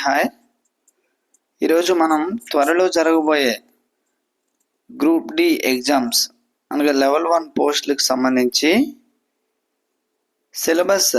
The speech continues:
ఏంటి అని చెప్పి మనకు చాలామంది అడగడం జరిగినది. దానికి రిలేటెడ్గా మనం ఈ యొక్క సిలబస్ను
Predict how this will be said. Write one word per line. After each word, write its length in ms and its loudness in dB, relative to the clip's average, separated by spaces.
ఏంటి 260 0
అని 140 -2
చెప్పి 340 0
మనకు 300 -2
చాలామంది 500 0
అడగడం 460 -4
జరిగినది. 480 0
దానికి 320 2
రిలేటెడ్గా 480 0
మనం 180 0
ఈ 60 0
యొక్క 260 -2
సిలబస్ను 560 0